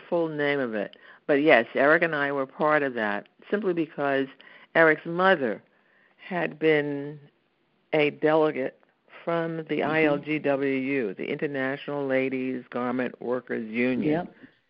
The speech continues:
Speaker 1: to
Speaker 2: Ada
Speaker 1: Africa. And she
Speaker 2: Springer.
Speaker 1: often would
Speaker 2: <laughs>
Speaker 1: Huh?
Speaker 2: Ada Springer, right.
Speaker 1: That was, my mother-in-law was Maida Springer, right. Very well-known
Speaker 2: Yep.
Speaker 1: woman.
Speaker 2: Mm-hmm.
Speaker 1: And so we became the center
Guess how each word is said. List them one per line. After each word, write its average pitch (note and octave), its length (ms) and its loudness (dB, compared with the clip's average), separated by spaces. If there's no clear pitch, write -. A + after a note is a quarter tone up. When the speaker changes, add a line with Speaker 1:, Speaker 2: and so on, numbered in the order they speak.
Speaker 1:
to - 120 4
Speaker 2:
Ada G3+ 200 12
Speaker 1:
Africa. B3+ 120 2
And F#3+ 420 -2
she D3+ 80 -2
Speaker 2:
Springer. C#3 220 0
Speaker 1:
often C#3 420 4
would A2+ 260 -4
Speaker 2:
<laughs> - 1300 -20
Speaker 1:
Huh? F#3 260 8
Speaker 2:
Ada G3+ 380 2
Springer, D3+ 540 -8
right. D3+ 200 -2
Speaker 1:
That F3+ 160 10
was, D#3+ 220 6
my D#3 180 8
mother-in-law D3+ 540 8
was B2 140 4
Maida C3 400 2
Springer, G#2 400 -2
right. A#2+ 280 -4
Very D#3 260 8
well-known A#2+ 480 2
Speaker 2:
Yep. A2+ 60 -6
Speaker 1:
woman. F#2+ 220 -6
Speaker 2:
Mm-hmm. D#3+ 220 -4
Speaker 1:
And D3+ 460 2
so C#3+ 300 4
we D#3+ 260 -2
became C#3+ 720 -2
the C3+ 120 -4
center D#3+ 500 4